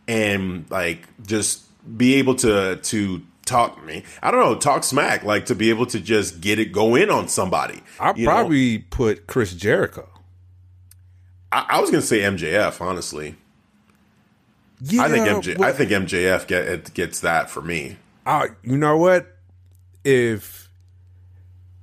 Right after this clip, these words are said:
Speaker 2: if Cody and Chris Jericho never had this rivalry, then I'll probably pick M J F.
Speaker 1: Mm.
Speaker 2: But Chris Jericho has some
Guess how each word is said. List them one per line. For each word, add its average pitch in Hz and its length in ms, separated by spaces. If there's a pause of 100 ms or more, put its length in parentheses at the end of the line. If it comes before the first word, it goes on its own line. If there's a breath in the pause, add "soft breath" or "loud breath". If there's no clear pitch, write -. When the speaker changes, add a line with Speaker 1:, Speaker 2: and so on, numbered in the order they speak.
Speaker 2:
if 117 460 (480)
Cody 214 720
and 101 720 (540)
Chris 151 220
Jericho 123 360
never 113 200
had 110 260
this 104 140
rivalry, 117 540
then 92 420
I'll 107 180
probably 98 280
pick - 320
M 92 140
J 87 260
F. - 340 (360)
Speaker 1:
Mm. 87 240 (260)
Speaker 2:
But 90 360 (840 soft breath)
Chris 143 220
Jericho 104 300
has 87 220
some 71 160